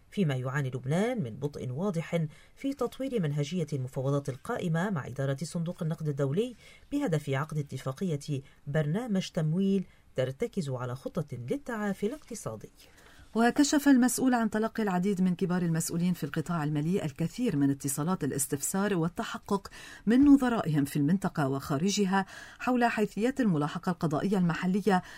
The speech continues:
Speaker 2: لحاكم المصرف المركزي رياض سليمي، مشيراً إلى أنها بيّنت أن الأسواق المالية الإقليمية والدولية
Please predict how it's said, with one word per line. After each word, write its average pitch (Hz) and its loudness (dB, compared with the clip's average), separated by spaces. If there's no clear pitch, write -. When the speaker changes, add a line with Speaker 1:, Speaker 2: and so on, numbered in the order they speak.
Speaker 2:
لحاكم 208 2
المصرف 147 0
المركزي 156 0
رياض 147 2
سليمي، 185 2
مشيراً 180 2
إلى 135 0
أنها 143 2
بيّنت 175 0
أن 135 0
الأسواق 156 -2
المالية 165 0
الإقليمية 165 0
والدولية 185 2